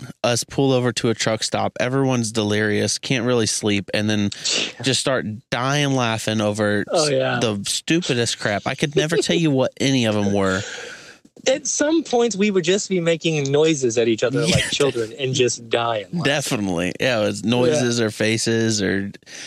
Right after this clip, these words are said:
Speaker 2: Noah's triangle mouth, dude. I love it so
Speaker 1: <laughs>
Speaker 2: much.
Speaker 1: And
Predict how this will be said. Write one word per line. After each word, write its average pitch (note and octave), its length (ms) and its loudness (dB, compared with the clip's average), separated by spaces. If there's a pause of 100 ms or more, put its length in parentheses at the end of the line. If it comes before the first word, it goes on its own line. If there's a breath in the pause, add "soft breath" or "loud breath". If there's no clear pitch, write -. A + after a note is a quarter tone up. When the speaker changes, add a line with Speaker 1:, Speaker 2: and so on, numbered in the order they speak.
(140 loud breath)
Speaker 2:
Noah's E3+ 500 2
triangle D#3+ 520 0
mouth, A#2+ 360 -2
dude. C3 320 4
I C#3 240 -2
love C#3+ 60 -2
it C#3 360 0
so C#3 260 -2
Speaker 1:
<laughs> A2 120 0
Speaker 2:
much. C3+ 260 -6 (920 loud breath)
Speaker 1:
And D3 200 0